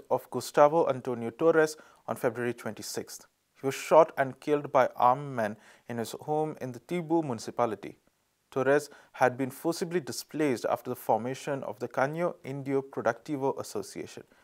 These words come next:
The Ombudsman Office had already issued an alert on the presence of illegal armed groups, which social leaders classified as military objectives.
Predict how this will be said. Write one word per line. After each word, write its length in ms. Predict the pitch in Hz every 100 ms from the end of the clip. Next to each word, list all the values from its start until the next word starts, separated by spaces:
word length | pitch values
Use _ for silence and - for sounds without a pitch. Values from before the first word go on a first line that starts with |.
| _ _ _
The 100 | 123
Ombudsman 560 | 117 117 127 - 127 110
Office 420 | 95 127 - 156 - - -
had 100 | 131
already 400 | - 151 170 180 131
issued 400 | - 156 147 -
an 160 | 127
alert 400 | 110 127 151 151 -
on 140 | 120
the 60 | 117
presence 440 | 127 120 139 139
of 160 | 123 -
illegal 440 | 123 123 123 117
armed 300 | - 123 127
groups, 260 | - - - - - -
which 180 | 120
social 360 | - 151 139 165
leaders 360 | 131 117 120 -
classified 580 | 107 - - - 120
as 220 | - 117 123
military 480 | 120 117 - 131 -
objectives. 580 | - 101 - 135 -